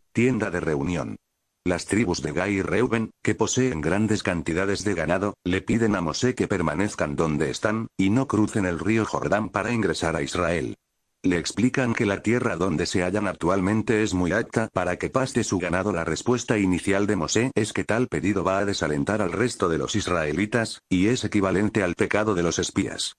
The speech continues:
Ellos le aseguran que primero ayudarán a los demás israelitas a hacer la guerra y conquistar a Israel, y que recién después regresarán a sus hogares, al este del Jordán. Mosé acepta su pedido,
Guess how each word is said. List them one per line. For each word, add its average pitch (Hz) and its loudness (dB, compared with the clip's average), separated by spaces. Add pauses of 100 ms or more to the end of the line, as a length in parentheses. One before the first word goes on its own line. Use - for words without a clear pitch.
(460)
Ellos 120 2
le 117 2
aseguran 101 0
que 95 -2
primero 101 0
ayudarán 87 0
a 92 0
los 80 0
demás 104 0
israelitas 90 0
a 78 0
hacer 73 0
la 110 2
guerra 113 0
y 107 -4
conquistar 104 0
a 120 2
Israel, 98 0
y 104 0
que 98 0
recién 113 2
después 120 0
regresarán 85 0
a 80 -2
sus 90 -2
hogares, 107 -2
al 95 0
este 123 0
del 92 2
Jordán. 71 -4 (480)
Mosé 90 2
acepta 107 0
su - -4
pedido, 110 0